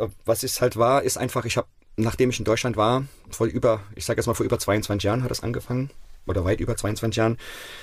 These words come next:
war mir auch wichtig, nachhaltig zu sein. Das heißt, ich habe angefangen, soziale Projekte neben meinem Beruf als Küchenchef, was natürlich auch schwierig war in Beziehungen oder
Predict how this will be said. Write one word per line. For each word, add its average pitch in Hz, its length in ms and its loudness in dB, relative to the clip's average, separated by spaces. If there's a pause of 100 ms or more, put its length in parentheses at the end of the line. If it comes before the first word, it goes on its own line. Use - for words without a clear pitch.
(200)
war 110 140 6
mir 127 140 6
auch - 120 -2
wichtig, - 280 -6
nachhaltig 101 460 -2
zu - 80 -6
sein. 85 300 0 (120)
Das 98 160 0
heißt, 104 220 2
ich - 120 -2
habe - 120 -2
angefangen, 113 480 2
soziale 104 380 0
Projekte 110 500 2 (200)
neben 110 260 2
meinem 104 260 2
Beruf 107 240 2
als - 140 0
Küchenchef, - 540 -2 (180)
was 104 160 2
natürlich 113 240 0
auch 101 140 2 (200)
schwierig 123 380 2
war 127 280 2 (140)
in 98 160 -8
Beziehungen 123 540 0
oder 92 320 2